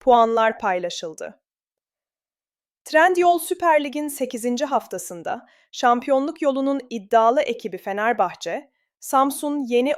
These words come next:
on dokuz Mayıs Stadyumunda Samsunspor'a konuk oldu. Yaklaşık yirmi beş bin taraftarın tribünlerdeki coşkulu desteği eşliğinde oynanan mücadele, her iki takımın da gol yollarındaki etkisizliğiyle sıfır sıfır beraberlikle sona erdi.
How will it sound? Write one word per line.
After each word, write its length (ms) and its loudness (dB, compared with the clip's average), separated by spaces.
on 220 2
dokuz 260 -6
Mayıs 260 -6
Stadyumunda 880 -4
Samsunspor'a 840 -4
konuk 300 -10
oldu. 420 -6
Yaklaşık 540 2
yirmi 300 2
beş 280 4
bin 120 -2
taraftarın 760 -2
tribünlerdeki 840 -4
coşkulu 500 -6
desteği 480 2
eşliğinde 520 -4
oynanan 500 -2
mücadele, 760 -6
her 200 2
iki 180 -2
takımın 440 -4
da 60 0
gol 260 6
yollarındaki 680 0
etkisizliğiyle 1120 -4
sıfır 440 -6
sıfır 460 -4
beraberlikle 760 2
sona 260 -10
erdi. 460 -12